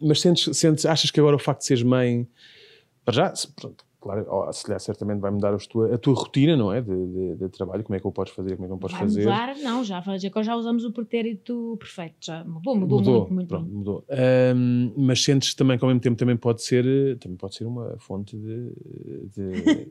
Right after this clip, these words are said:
Speaker 2: <laughs>
Speaker 1: inesgotável de situações para tu, para tu trabalhar, certo?
Speaker 2: Sim, sim, isto é o momento do Daniel Oliveira, o que dizem as tuas olheiras.
Speaker 1: <laughs> Não.
Speaker 2: As olheiras dizem,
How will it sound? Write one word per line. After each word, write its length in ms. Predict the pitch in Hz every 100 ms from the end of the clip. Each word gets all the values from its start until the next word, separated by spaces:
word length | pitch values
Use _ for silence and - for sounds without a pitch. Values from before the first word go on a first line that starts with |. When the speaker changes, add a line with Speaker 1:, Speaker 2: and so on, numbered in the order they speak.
| -
Speaker 2:
<laughs> 0 |
Speaker 1:
inesgotável 880 | 120 131 147 120 117 101 95 107 110
de 60 |
situações 420 | - 117 120 123 131
para 140 | 143
tu, 380 | 139 151 156 147
para 100 | 101
tu 20 | 95
trabalhar, 340 | 110 147 120
certo? 280 | - 101 113 _ _
Speaker 2:
Sim, 380 | - - 180 175 _ - - -
sim, 200 | - 185
isto 100 | 180
é 60 |
o 20 | 208
momento 320 | 214 202 220
do 80 | 208
Daniel 280 | 208 208
Oliveira, 460 | 202 214 202 208 208 208 214
o 60 | 214
que 100 | 214
dizem 320 | 214 226 196
as 80 | 214
tuas 240 | 226 226
olheiras. 580 | 226 220 202 202 190 180
Speaker 1:
<laughs> 40 | 160
Não. 100 | 156 -
Speaker 2:
As 140 | 135 170
olheiras 480 | 190 226 277 320
dizem, 340 | 240 294 285